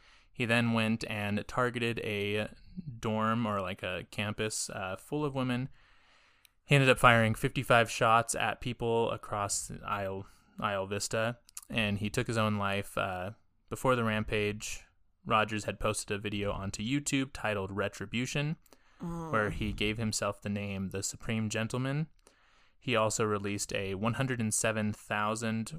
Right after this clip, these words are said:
Speaker 1: word manifesto called My
Speaker 2: Jesus.
Speaker 1: Twisted World, the story of Elliot Rogers.
Speaker 2: Oh, God.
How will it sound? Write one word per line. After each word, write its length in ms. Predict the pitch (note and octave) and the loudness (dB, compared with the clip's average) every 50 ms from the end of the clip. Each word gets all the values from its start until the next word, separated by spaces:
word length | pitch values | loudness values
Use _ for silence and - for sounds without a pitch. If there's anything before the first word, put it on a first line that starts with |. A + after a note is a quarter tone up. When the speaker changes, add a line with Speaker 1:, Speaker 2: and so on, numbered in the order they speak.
| F#3+ | -8
Speaker 1:
word 320 | - A2 G#2 G#2 G#2 G2+ G2+ | -4 -2 0 0 0 0 -2
manifesto 720 | G2 G2 G2+ G2+ G2 - A2 A2 A2 - - A#2+ A#2 A#2+ | -4 -4 -4 -6 -4 -4 -2 -2 -2 -2 0 0 0 0
called 340 | - - - G2+ G2 F#2+ F#2+ G2 | -2 -4 -4 -2 -2 -2 -2 -2
My 260 | G2 G2 F#2+ G2 G2+ | -2 -2 -2 -2 -2
Speaker 2:
Jesus. 120 | - - - | 0 0 0
Speaker 1:
Twisted 360 | - A2 G#2+ - - G#2 G2+ | 0 0 -2 -4 -6 -6 -6
World, 560 | G2+ F#2+ G2 F#2+ F#2+ G2 G2+ G#2+ A2 G#2+ - - | -6 -4 -4 -2 0 0 0 0 -2 -4 -6 -10
the 100 | - - | -12 -10
story 400 | - - - F#2+ G2 G2 F#2+ F#2+ | -10 -6 -4 -4 -2 -2 -4 -4
of 100 | F2+ - | -6 -6
Elliot 340 | G2 G2+ G2+ G2+ G2 F#2 | -6 -4 -4 -4 -4 -4
Rogers. 680 | F2+ F2+ F#2+ G2 G2+ G#2 A2+ A#2 B2 C3+ - - - - - - | -4 -4 -4 -4 -4 -4 -4 -6 -4 -4 -4 -6 -8 -8 -14 -18
Speaker 2:
Oh, 480 | - C#3+ F3 F3 F#3+ A3+ A3 G#3 F#3+ F3 C#3+ - - - | -14 -12 -10 -8 -8 -8 -8 -8 -8 -10 -12 -14 -18 -18
God. 480 | - D3 C#3 A#2+ A2+ A#2 G#2 D#2+ C#2+ - | -18 -16 -14 -12 -10 -8 -8 -10 -10 -12